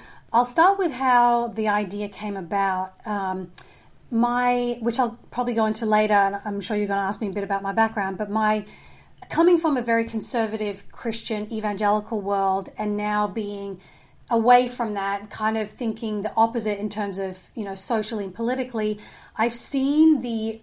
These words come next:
abortion and reproductive rights issue from both sides. Um, and over the last few years, through my own journey politically, socially, and, you know, in, on my faith journey, the issue of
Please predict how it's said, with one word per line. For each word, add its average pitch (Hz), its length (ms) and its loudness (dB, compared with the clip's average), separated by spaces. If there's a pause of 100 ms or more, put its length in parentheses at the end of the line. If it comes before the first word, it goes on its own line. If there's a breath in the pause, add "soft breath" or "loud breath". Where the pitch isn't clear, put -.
(100)
abortion 214 640 -2
and 196 120 -8
reproductive 202 600 -4
rights 196 520 -2 (300 soft breath)
issue 233 260 -2
from 208 260 -4
both 220 280 0
sides. 196 840 -4
Um, 196 420 -2 (760 soft breath)
and 269 480 2
over 269 140 2
the 285 100 2
last 285 400 4
few 262 180 0
years, 220 600 0
through - 300 -2
my 247 220 4
own 233 180 0
journey 214 400 -2
politically, 226 640 -2
socially, 214 800 -2
and, 196 280 -6
you 220 120 -4
know, 202 160 -2
in, 214 140 -2
on 214 220 -2
my 202 120 0
faith 320 360 0
journey, 208 460 -4 (600 loud breath)
the 247 560 -2
issue 311 360 4
of 240 200 4